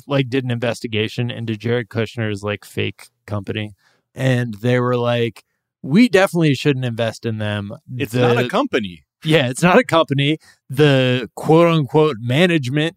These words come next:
Speaker 1: is wildly inexperienced. This would <laughs> represent, like,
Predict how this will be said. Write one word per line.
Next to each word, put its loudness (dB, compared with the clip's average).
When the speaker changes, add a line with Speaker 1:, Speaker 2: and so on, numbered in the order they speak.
Speaker 1:
is -2
wildly 0
inexperienced. -4
This 0
would 4
<laughs> -20
represent, 4
like, 0